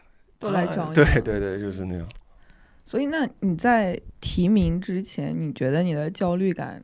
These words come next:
Speaker 1: 主要来自于哪？然后，嗯，这件事情发生之后，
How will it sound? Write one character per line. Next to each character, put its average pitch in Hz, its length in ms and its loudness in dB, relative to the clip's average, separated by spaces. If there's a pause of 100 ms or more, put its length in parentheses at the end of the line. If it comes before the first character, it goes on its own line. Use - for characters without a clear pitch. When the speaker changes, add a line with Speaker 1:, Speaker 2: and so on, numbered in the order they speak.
Speaker 1:
主 - 100 -10
要 - 140 -4
来 - 260 -8
自 - 140 -4
于 165 100 0
哪？ - 180 -6 (120)
然 175 180 -2
后， 170 260 0 (600)
嗯， 170 380 -6
这 226 100 2
件 190 180 0
事 208 120 -10
情 196 120 -2
发 180 160 -4
生 208 200 2
之 233 120 -2
后， 226 460 0